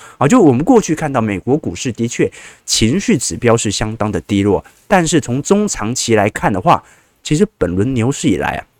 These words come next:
那些做中长期投资的美国股市的散户投资者，他其实资金离开的步调也没有想象中还要来得快哦。好，那我们继续往下看。台股的一个问题哦，呃，台北股市在昨天哦，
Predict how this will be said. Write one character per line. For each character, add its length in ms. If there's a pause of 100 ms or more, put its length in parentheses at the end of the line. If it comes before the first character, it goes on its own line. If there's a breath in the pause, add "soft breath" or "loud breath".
(480)
那 120
些 160
做 160
中 240
长 220
期 140
投 240
资 180
的 180 (300 soft breath)
美 140
国 120
股 160
市 140
的 100
散 160
户 140
投 160
资 160
者， 180 (320 soft breath)
他 120
其 120
实 140
资 180
金 320
离 140
开 160
的 100
步 200
调 200 (360 loud breath)
也 160
没 140
有 100
想 200
象 220
中 240 (160)
还 100
要 100
来 120
得 100
快 300
哦。 160 (160)
好， 240 (400)
那 160
我 80
们 100
继 80
续 100
往 140
下 140
看。 220 (1200 soft breath)
台 120
股 160
的 80
一 40
个 80
问 160
题 220
哦， 140 (280 loud breath)
呃， 280
台 160
北 120
股 220
市 240
在 460
昨 260
天 300
哦， 100